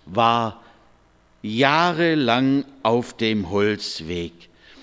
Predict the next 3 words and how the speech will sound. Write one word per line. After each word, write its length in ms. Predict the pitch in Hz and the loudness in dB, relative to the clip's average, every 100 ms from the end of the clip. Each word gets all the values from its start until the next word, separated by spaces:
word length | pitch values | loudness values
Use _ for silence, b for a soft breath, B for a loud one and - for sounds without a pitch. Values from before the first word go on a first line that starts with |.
| B B - | B B -2
trotz 500 | - 190 - - - | 4 4 2 -6 -2
meines 580 | 120 139 160 160 - - | 0 2 2 0 -4 -4
Theologiestudiums. 1800 | 147 143 143 131 127 139 151 - - - 110 107 98 98 98 - - | 0 2 4 2 0 -4 -2 -2 -2 -2 -2 -2 -2 -2 -2 -6 -10